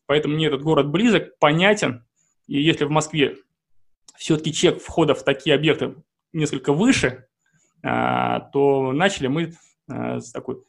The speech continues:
наверно, с более комфортной среды. Ну, во-первых, а, надо отдать должное администрацию города. Они, а, максимально лояльно относятся к, к девелоперам, к инвесторам, рады. Вот,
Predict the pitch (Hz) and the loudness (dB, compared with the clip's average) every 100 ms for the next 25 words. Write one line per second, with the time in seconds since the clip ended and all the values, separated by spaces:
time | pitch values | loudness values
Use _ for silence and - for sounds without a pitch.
0 | _ _ _ 139 143 165 160 - - 151 | _ _ _ -2 0 2 0 -4 -14 -6
1 | 156 170 151 165 156 175 165 131 151 156 | 0 2 2 2 4 2 2 -2 -2 -2
2 | 143 117 113 147 151 151 160 143 - _ | -2 -2 -6 -2 0 2 0 -2 -8 _
3 | - 135 123 123 123 - - 156 151 151 | -16 -10 -8 -8 -8 -10 -6 -2 0 2
4 | 151 156 156 151 131 147 143 160 147 160 | 2 4 4 4 2 2 0 2 2 2
5 | 139 175 202 156 - - _ _ - 139 | -2 0 2 0 -4 -14 _ _ -6 -2
6 | 156 151 - - _ _ - 127 123 147 | 0 0 -2 -8 _ _ -10 -6 -2 -2
7 | - 175 180 160 151 - _ 147 151 160 | 0 2 4 4 0 -2 _ 0 2 4
8 | 131 120 117 180 202 151 - 135 127 123 | 2 2 -2 -2 -2 -4 -6 -4 -2 -2
9 | 123 135 143 196 190 151 143 139 147 180 | -2 -2 4 4 4 2 0 0 2 0
10 | 190 147 139 _ _ - 139 156 175 170 | 0 -2 -4 _ _ -2 4 6 6 6
11 | 165 - _ - 127 | 0 -2 _ -8 -4